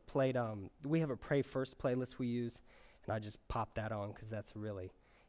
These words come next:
intimate worship songs for us. And it just started playing. And, um, you know, it was, it was challenging. D-, Dorinda, my mother-in-law, sweet woman, started reading scripture.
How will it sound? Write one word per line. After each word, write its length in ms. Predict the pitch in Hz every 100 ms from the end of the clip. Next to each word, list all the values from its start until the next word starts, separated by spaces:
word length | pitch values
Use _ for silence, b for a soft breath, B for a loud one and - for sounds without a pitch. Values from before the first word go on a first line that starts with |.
| -
intimate 380 | - 113 95
worship 320 | 90 104 - -
songs 320 | 98 90 80
for 160 | -
us. 260 | 87 92 - - - - - _ - _ - -
And 120 | 151
it 80 | 135
just 180 | 160 -
started 320 | 151 120 110
playing. 380 | 139 127 117 110 - b b b b b _ -
And, 200 | 113 120
um, 340 | 113 107 107 - - - - - b b b
you 60 | -
know, 80 | 123
it 40 |
was, 220 | 123 - - - -
it 40 |
was 100 | 131
challenging. 420 | - 127 123 113 113
D-, 100 | 123 117
Dorinda, 380 | 117 120 139 151
my 140 | 143 117
mother-in-law, 600 | 123 135 151 156 160 151 -
sweet 300 | - - 143
woman, 240 | 135 135 139 B B B
started 280 | - 131 117
reading 240 | 131 127
scripture. 600 | - - 139 - 139 131